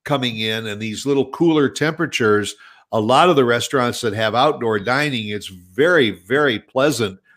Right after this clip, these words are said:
to be outdoors and, and have di-, and dine outdoors.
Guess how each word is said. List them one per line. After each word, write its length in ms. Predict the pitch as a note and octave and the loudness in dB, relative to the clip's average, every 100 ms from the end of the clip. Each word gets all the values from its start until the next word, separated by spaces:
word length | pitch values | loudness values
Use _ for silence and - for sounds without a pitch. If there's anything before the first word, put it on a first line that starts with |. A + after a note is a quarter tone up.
| _ _ - | _ _ -4
to 140 | A#2 | -2
be 180 | A2+ B2 | 2 2
outdoors 840 | A#2+ G2 F2 C3+ D#3 A#2 G2 F2+ - | 2 0 0 4 4 4 0 -4 -10
and, 180 | G#2+ G#2 G#2 | -8 -8 -12
and 160 | G#2 | -12
have 300 | G#2 G#2+ F2+ | -4 -4 -2
di-, 420 | F2+ G#2+ A2 G2+ G#2 | -2 -2 -4 -12 -8
and 180 | G#2 G2+ | -8 -4
dine 280 | A#2+ B2 A#2+ | 0 0 0
outdoors. 800 | G2+ F2 A2+ D3 B2 C#2+ - | -4 -4 2 4 4 0 -10